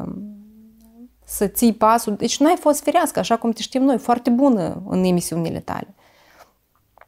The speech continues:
Și atunci am rugat-o să nu mai invite niciodată Platon la emisiunile ei,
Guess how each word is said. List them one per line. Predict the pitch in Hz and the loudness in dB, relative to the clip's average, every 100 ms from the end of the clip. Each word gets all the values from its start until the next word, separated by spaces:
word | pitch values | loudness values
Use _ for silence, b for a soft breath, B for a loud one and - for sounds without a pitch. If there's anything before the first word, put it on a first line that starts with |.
| _ - | _ -12
Și | 240 | -2
atunci | 233 196 202 | 0 0 -2
am | 254 | -2
rugat-o | 202 185 196 214 220 220 | 0 -2 -2 -2 -2 -4
să | 208 - | -8 -4
nu | 185 196 | -2 -2
mai | 214 | -2
invite | 190 170 185 | -4 -6 -6
niciodată | 185 - 165 - - | -8 -8 -10 -10 -12
Platon | - - - - | -12 -10 -8 -8
la | - | -8
emisiunile | 165 - 180 180 170 | -10 -10 -8 -8 -10
ei, | 165 226 | -10 -12